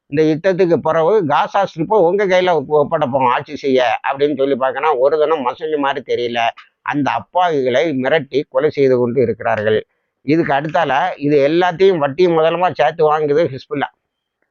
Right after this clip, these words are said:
ஹிஸ்புல்லா நேத்து, நேத்து இப்ப உலக ஊடகங்கள் முழுக்க ஹிஸ்புல்லாவுடைய தாக்குதலை பற்றி தான். அதாவது அறுபது, ஏ, மிசைல்ஸை கோலான், ஏ,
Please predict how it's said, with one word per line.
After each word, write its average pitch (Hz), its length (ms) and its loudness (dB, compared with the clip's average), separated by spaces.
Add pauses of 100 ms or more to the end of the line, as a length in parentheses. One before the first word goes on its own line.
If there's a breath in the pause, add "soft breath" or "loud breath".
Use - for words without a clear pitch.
(400)
ஹிஸ்புல்லா 175 440 2
நேத்து, 160 760 0 (240)
நேத்து 139 380 0
இப்ப 113 640 0
உலக 170 360 0
ஊடகங்கள் 165 680 2
முழுக்க 185 760 2 (460)
ஹிஸ்புல்லாவுடைய 160 760 2
தாக்குதலை 156 480 0
பற்றி 123 260 0
தான். 107 240 -4 (340)
அதாவது 170 460 0
அறுபது, 180 480 0 (1160)
ஏ, 131 300 2 (140)
மிசைல்ஸை 185 720 0 (480)
கோலான், 156 920 0
ஏ, 131 100 2